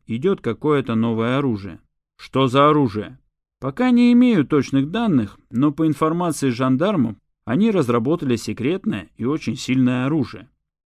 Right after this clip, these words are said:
В обсуждение включились штабисты. Встречали поезд мы не на конечной станции прибытия,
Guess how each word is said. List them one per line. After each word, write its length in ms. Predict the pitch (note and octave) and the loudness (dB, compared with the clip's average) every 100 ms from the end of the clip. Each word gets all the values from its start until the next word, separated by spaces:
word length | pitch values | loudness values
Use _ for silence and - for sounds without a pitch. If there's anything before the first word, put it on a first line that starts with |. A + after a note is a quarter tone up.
| _ | _
В 60 | G#2+ | -6
обсуждение 640 | A#2 - C3 A3 B3 F#3 | -4 -4 -2 0 2 2
включились 600 | B2 - A#2 - D3+ C#3+ | 0 -2 -4 -2 -4 -4
штабисты. 680 | - D#3 E3 B2+ - - F2+ _ _ _ _ - | -4 -8 -4 -4 -4 -16 -20 _ _ _ _ -14
Встречали 540 | - C3+ D3 A#3+ G3 | -4 -4 0 2 2
поезд 400 | - G3 F#3 E3+ | 2 2 2 2
мы 140 | E3 | 0
не 100 | D#3+ | 2
на 140 | D#3 D3 | 0 0
конечной 500 | E3 F3+ D3 - A2 | 0 0 0 -2 -4
станции 460 | - B2+ A2+ A2 | -4 -4 -2 -4
прибытия, 640 | G#2+ A#2 D3 G#3 - G#2+ | -4 -4 -2 -4 -4 -8